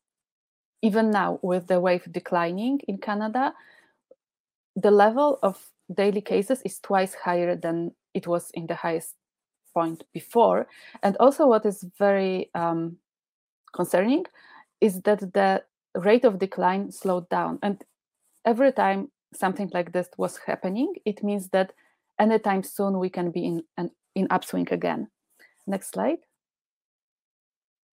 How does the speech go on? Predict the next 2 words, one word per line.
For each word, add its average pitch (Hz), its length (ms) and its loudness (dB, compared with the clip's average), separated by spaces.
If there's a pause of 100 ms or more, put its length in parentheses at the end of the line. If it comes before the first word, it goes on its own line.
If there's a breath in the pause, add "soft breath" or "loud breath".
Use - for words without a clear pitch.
(1200)
So 233 440 4 (2000 loud breath)
this, 269 340 4